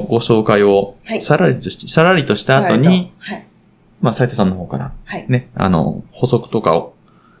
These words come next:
Speaker 1: していただいたらと思っています。
Speaker 2: はい。
Speaker 1: ね。はい。今日ゲストの、えー、斉藤裕太さん。
Speaker 2: はい。
Speaker 1: えー、普段は、えー、愛媛県西予市地域おこし協力隊として、えー、高校の魅力化を、えー、ミッションとして、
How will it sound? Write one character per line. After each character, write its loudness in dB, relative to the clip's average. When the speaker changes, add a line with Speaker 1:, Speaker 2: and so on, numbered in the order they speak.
Speaker 1:
し -14
て 2
い 2
た 2
だ 0
い -2
た 2
ら 0
と -8
思 0
っ -12
て -6
い -4
ま -6
す。 -16
Speaker 2:
は -4
い。 -8
Speaker 1:
ね。 0
は 0
い。 -6
今 4
日 2
ゲ 2
ス -10
ト 0
の、 0
え 2
ー、 -4
斉 -2
藤 0
裕 4
太 2
さ -12
ん。 -10
Speaker 2:
は -12
い。 -14
Speaker 1:
え 2
ー、 0
普 -2
段 2
は、 2
え 0
ー、 -2
愛 6
媛 2
県 0
西 2
予 2
市 -2
地 -4
域 -4
お -4
こ 2
し -4
協 2
力 -2
隊 0
と 0
し -6
て、 0
え 2
ー、 -4
高 2
校 0
の -2
魅 0
力 2
化 -4
を、 0
え 4
ー、 6
ミ 4
ッ -4
シ -6
ョ 2
ン 0
と 0
し -6
て、 2